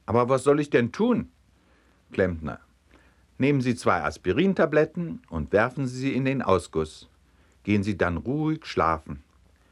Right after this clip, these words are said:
Wenn der Ausguss bis morgen früh nicht wieder in Ordnung ist, dann komme ich und werde ihn reparieren." Emil trifft Karl auf der Straße.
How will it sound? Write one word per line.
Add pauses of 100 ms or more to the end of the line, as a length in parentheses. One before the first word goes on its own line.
(140)
Wenn
der
Ausguss
bis
morgen
früh
nicht
wieder
in
Ordnung
ist, (560)
dann
komme
ich
und
werde
ihn
reparieren." (2250)
Emil
trifft
Karl
auf
der
Straße.